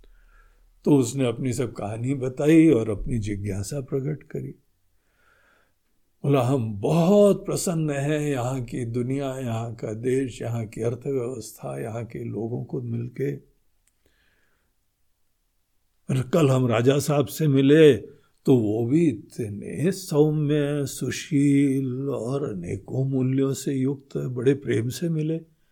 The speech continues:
लेकिन किसी के अंदर कोई अभिमान ही नहीं है कि हम बड़ा भारी काम कर रहे हैं और बड़ी सिद्धि कर दी है।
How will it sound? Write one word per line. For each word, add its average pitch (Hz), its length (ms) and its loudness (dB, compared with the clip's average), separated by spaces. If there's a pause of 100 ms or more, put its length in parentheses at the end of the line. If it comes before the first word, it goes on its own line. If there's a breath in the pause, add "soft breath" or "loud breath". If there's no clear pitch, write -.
(1500)
लेकिन 254 340 4
किसी 147 400 0
के 220 140 4
अंदर 247 240 6
कोई 302 220 4
अभिमान 131 500 6
ही 165 80 8
नहीं 285 220 6
है 302 140 6
कि 285 120 0
हम 254 180 4
बड़ा 151 220 6
भारी 131 460 4
काम 202 340 2
कर 190 180 2
रहे 208 260 6
हैं 214 60 4
और 202 240 6
बड़ी 165 260 2
सिद्धि 170 440 0
कर 190 220 2
दी 202 200 0
है। 202 420 4